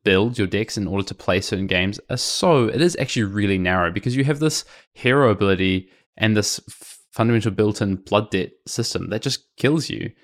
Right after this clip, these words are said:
So, like, they can print these demi-heroes, they can do this, but the, the demi-hero doesn't change what is fundamentally the challenge for Leviathan, which is, like, dying to yourself, right? Like, yes, it maybe helps, it maybe supports, it maybe gives you some power plays to play towards the end of the game that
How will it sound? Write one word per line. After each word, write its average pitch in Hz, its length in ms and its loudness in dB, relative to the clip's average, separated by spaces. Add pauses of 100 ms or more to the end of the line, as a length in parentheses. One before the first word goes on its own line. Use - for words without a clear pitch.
(220)
So, 139 140 -2
like, 139 180 4
they 135 80 2
can 131 120 0
print 139 320 -2
these 113 140 -2
demi-heroes, 104 640 4
they 104 80 0
can 104 200 -4
do 113 140 0
this, 98 200 -2
but - 180 -4
the, 120 100 -2 (120)
the 113 80 -4
demi-hero 151 360 0
doesn't 110 260 -4
change 98 640 0 (300)
what 95 220 0
is 101 100 -4
fundamentally 101 520 0
the 90 100 -4
challenge 95 380 0
for 95 100 -4
Leviathan, 90 340 2
which 95 140 -8
is, 92 80 -4
like, - 240 -4
dying 90 340 2
to - 140 -8
yourself, 87 420 -4
right? 90 240 -4 (360)
Like, 113 260 -4
yes, 120 180 2
it 131 80 -2
maybe 107 220 2
helps, 98 280 2
it 104 40 -4
maybe 95 160 0
supports, - 420 -4
it 87 40 -6
maybe 101 200 -2
gives 98 140 -4
you 98 60 -6
some 98 140 -6
power 92 300 4
plays 92 320 -2
to - 60 -10
play 92 200 0
towards 95 260 -6
the 80 60 -8
end 92 100 -4
of - 20 -4
the 95 60 -2
game 92 260 0
that - 100 -10